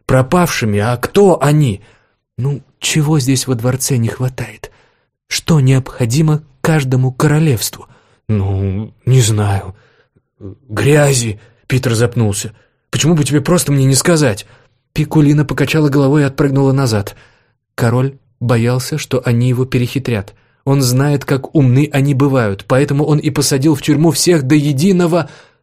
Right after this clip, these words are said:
Но тут птичка вскрикнула, выпорхнула из руки Питера и улетела в вышину.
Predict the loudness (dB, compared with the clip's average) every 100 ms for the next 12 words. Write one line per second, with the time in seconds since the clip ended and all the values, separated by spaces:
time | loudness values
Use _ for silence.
0 | _ _ _ _ _ _ _ _ -2 -2
1 | -2 -4 -6 -6 -4 -4 -2 -4 -4 -2
2 | -4 -2 0 0 0 0 -4 -2 -2 -2
3 | -2 -2 -2 -4 -8 -4 -4 -2 -4 -6
4 | -6 -8 -4 -2 -2 -4 -4 -2 -2 -6
5 | -10 _ _ -6 -2 -2 -4 -4 -2 -4
6 | -10